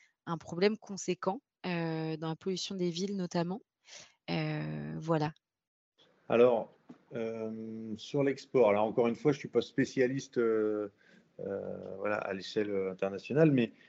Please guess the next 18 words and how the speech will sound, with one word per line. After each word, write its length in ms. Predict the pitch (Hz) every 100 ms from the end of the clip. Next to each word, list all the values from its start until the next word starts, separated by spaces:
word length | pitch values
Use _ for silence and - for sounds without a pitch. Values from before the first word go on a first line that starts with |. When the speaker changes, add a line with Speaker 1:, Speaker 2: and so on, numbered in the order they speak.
| _ _ _ _ _ _ 135
Speaker 2:
de 400 | 117 113 117 110
ce 80 |
que 140 | - 120
j'en 160 | 113
sais, 360 | 107 - 139 147
beaucoup 420 | 110 120 - 127
le, 420 | 120 113 110 107
beaucoup 260 | 107 110 -
les 160 | 110 101
États-Unis, 720 | 107 98 104 107 120 139 139 -
beaucoup 340 | 113 110 117
l'Europe 260 | 113 107 107
du 120 | 110
Nord 400 | 113 123 139 - _ _ _ _
et, 260 | 113 113 110
euh, 340 | 104 101 101 101 98 98 98 - _ _ _ 117
et 80 |
l'Europe 380 | 117 110 120 127